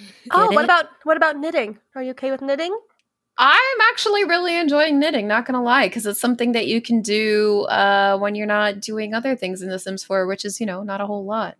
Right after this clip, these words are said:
Speaker 2: So, I don't know. I like it. I have rugs, I have poofs, I have mailbox koozies, I have a lot of knitted stuff in my house, and I do enjoy it, not gonna lie.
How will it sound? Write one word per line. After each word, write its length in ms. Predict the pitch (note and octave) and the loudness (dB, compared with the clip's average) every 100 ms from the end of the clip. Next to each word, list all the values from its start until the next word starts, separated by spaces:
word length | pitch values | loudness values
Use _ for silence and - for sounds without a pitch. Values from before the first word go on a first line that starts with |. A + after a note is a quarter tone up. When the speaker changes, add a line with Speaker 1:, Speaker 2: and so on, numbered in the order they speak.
| _ | _
Speaker 2:
So, 440 | - F#3 F3+ F#3 - _ _ _ _ _ _ _ _ _ _ _ _ _ _ _ - | -16 -12 -12 -12 -18 _ _ _ _ _ _ _ _ _ _ _ _ _ _ _ -10
I 100 | A#3 | -4
don't 140 | B3+ | -2
know. 260 | C#4+ A#3+ F#3+ | 0 -2 0
I 160 | A#3+ | 2
like 280 | E4+ F4+ D4 | 4 2 2
it. 240 | G#3+ F#3 - _ | 0 0 -4 _
I 140 | G3 G#3 | -4 -2
have 280 | A#3 A3 | 0 -2
rugs, 540 | G#3+ A#3+ C4 C#4 B3+ A#3 | 0 2 2 2 -2 -2
I 160 | - | -2
have 260 | G#3+ G3+ - | -2 -6 -12
poofs, 540 | - E4+ F4 - - - _ _ _ _ | -6 -6 -6 -8 -10 -12 _ _ _ _
I 160 | G3+ F#3+ | -4 -4
have 520 | F#3+ G3 F#3+ G3 - _ _ _ _ _ _ | -2 0 0 -4 -12 _ _ _ _ _ _
mailbox 540 | A3+ D4 D4+ D#4 D#4+ - | 0 4 4 4 2 -8
koozies, 680 | D#4+ D#4+ C#4+ D4+ D4+ B3 | -6 -4 -2 -2 -2 -4
I 340 | G#3+ G#3 G#3+ G#3+ | -2 0 0 0
have 380 | G3+ G#3 G#3 G3+ | -2 0 -2 -2
a 140 | - | -4
lot 240 | G3 G3 F#3+ | 0 2 0
of 180 | F#3+ | -2
knitted 340 | G3 F3+ F3 - | -8 -6 -6 -8
stuff 320 | - F3 - | -8 -8 -8
in 120 | - | -12
my 140 | E3+ F3+ | -10 -10
house, 320 | D#3+ D#3+ - | -8 -10 -12
and 140 | - | -14
I 60 | - | -12
do 160 | F#3 | -12
enjoy 220 | F2 - - | -12 -10 -10
it, 160 | - - | -10 -12
not 140 | G2 - | -16 -16
gonna 140 | F2 | -16
lie. 200 | - F3+ | -16 -18